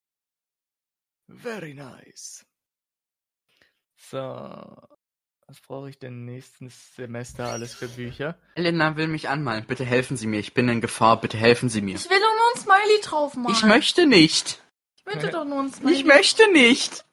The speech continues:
Speaker 2: Ich möchte nicht. Ich möchte nicht.
Speaker 3: Chill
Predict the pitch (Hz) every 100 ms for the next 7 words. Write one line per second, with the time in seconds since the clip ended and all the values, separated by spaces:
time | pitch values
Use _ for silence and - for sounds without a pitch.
0 | _ - - 196 269 - 370 - 226 202
1 | - - _ _ _ _ - 127 147 -
2 | - 359 226 165 - - - _ _ _
3 | - -